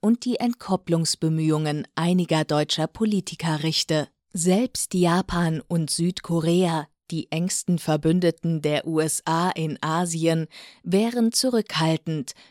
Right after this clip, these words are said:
was die Wünsche der U S A nach einer Chip-Allianz angeht, die China ausschließen soll. Die niederländische Handelsministerin Liesje Schreinermacher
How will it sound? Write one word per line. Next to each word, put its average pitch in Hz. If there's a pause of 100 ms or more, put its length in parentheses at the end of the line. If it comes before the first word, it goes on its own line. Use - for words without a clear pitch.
was -
die 156
Wünsche 175
der 156
U 160
S 151
A 170 (300)
nach 185
einer 185
Chip-Allianz 165
angeht, 165 (160)
die 247
China 175
ausschließen 170
soll. 156 (760)
Die 220
niederländische 196
Handelsministerin 160
Liesje 180
Schreinermacher 170